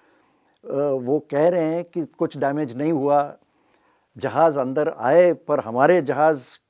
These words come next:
टेक ऑफ कर गए, उन्होंने डरा के जो है इंडियन एयरफोर्स के जहाज़ वापस भाग गए। मुझे ये लगता है वो भी दिखाने की ये कोशिश करेंगे कि कुछ खास नहीं हुआ। अ, इस पे, ताकि इस पे तापमान जो है ज़्यादा बढ़े नहीं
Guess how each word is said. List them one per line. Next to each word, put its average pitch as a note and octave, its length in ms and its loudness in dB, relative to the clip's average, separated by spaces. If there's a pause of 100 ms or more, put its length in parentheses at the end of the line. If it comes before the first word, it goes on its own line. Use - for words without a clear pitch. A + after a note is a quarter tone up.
टेक D3+ 180 0
ऑफ D#3 180 2
कर C#3 200 0
गए, D#3 180 2
उन्होंने D3 420 0
डरा C3 380 2
के D#3 220 -2
जो B2+ 160 -2
है C#3+ 200 -2
इंडियन C#3 260 -6
एयरफोर्स C3+ 340 -8
के C#3 120 -12
जहाज़ B2+ 360 -6
वापस B2+ 280 -6
भाग A#2 240 -8
गए। C3+ 200 -6 (640)
मुझे F3+ 260 4
ये F#3 60 2
लगता D#3 320 -2
है G#3+ 60 -2
वो D#3+ 200 -4
भी F#3+ 120 -2
दिखाने D3 440 -4
की D#3 220 -4
ये D3+ 60 -2
कोशिश C#3+ 380 -8
करेंगे C3+ 400 -10
कि D#3 140 -14
कुछ D3 260 -12
खास A#2 360 -10
नहीं A#2 160 -10
हुआ। F#2 240 -16 (880)
अ, G#2 300 -10 (100)
इस B2 120 -16
पे, G3 160 -8
ताकि F3 360 -8
इस G#3 260 -12
पे F#3+ 240 -12
तापमान C#3+ 720 -6
जो B2 120 -6
है C#3 180 -2
ज़्यादा A#2+ 320 -4
बढ़े C3 340 -2
नहीं D#3+ 220 -8